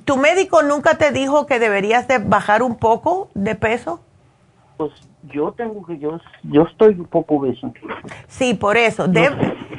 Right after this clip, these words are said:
Speaker 1: para tu estatura debes de estar pesando, Ulises, ciento sesenta y cinco y estás en ciento noventa. Y ese peso que
Speaker 2: Ujú.
Speaker 1: está adelante justo, especialmente después de los cincuenta, puede estar causando que, eh,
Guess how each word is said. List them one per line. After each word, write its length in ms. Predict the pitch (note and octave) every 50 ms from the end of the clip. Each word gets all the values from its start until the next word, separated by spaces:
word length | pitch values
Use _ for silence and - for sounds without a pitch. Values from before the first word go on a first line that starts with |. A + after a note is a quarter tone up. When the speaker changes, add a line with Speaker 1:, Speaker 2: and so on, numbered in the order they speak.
| - -
Speaker 1:
para 300 | B3+ A#3+ B3 B3+ C4 B3+
tu 80 | -
estatura 680 | C4 C4 B3+ - C4 B3+ B3 - F#4 F#4 F4+ E4 C#4 A#3+
debes 220 | A3 B3+ C4+ D4+ C#4
de 40 | C#4+
estar 300 | C#4 C#4 - C4+ C#4 C#4
pesando, 460 | - C4 - - C#4+ C#4+ C#4 A#3+ B3
Ulises, 420 | A#3+ B3 C4+ D4 D4 - B3+ A#3 -
ciento 340 | - A#3+ A#3+ A#3+ - C4
sesenta 460 | B3+ - A#3+ A3+ - A3 G#3 F#3+ G#3 F#3+
y 80 | F#3
cinco 460 | - - - C4+ B3+ A#3+ - E3+ D3+
y 80 | D#3 F#3
estás 260 | F#3+ - G#3+ G#3+ A3+
en 80 | A#3 G#3
ciento 380 | - G#3+ G3+ G#3 G3+ G#3 G#3
noventa. 560 | F#3+ F3+ F#3 G3 A#3 B3 A#3+ F#3+ - - - - - - - - - - _ _
Y 160 | - A#3 A#3+
ese 260 | B3+ D#4 D4+ F#4+ F4
peso 520 | F4 - - C#4+ D4+ D#4 D#4 - E4+ D#4+ C#4
que 80 | C#4 B3
Speaker 2:
Ujú. 80 | B3
Speaker 1:
está 160 | E3+ C#4 A#3+ B3+
adelante 600 | C4+ D4+ D4 C4 A3 G#3 A#3 C4+ C4 - B3 B3
justo, 580 | - D#4 E4 F4+ F4 - - - F#3+ F3 G3+ - - - - -
especialmente 1160 | - G#3+ G#3+ - A3 A3 - C4+ A#3+ B3+ B3 A3+ G#3+ G3+ G3+ G3 A3+ C4+ D4 C#4+ - F4+ F#4+ F4+
después 400 | B3+ C#4+ C#4+ C#4+ - C#4+ D4 C#4+
de 80 | D#4 D4+
los 160 | D4+ D#4 D#4
cincuenta, 720 | D#4+ D4+ D4+ - - D4+ D4 D4+ D#4 D4 - E4 D#4+ - - - - - _
puede 280 | - B3 B3 B3 B3+ C4+
estar 400 | C4+ C4+ - C4 B3 B3+ G#3+ -
causando 760 | - A3+ A3+ C4+ - - E4 E4+ F#4 F#4 F4 B3+ C4 B3+ -
que, 260 | A#3+ A3 A3+ - -
eh, 220 | - A3 A3 G#3+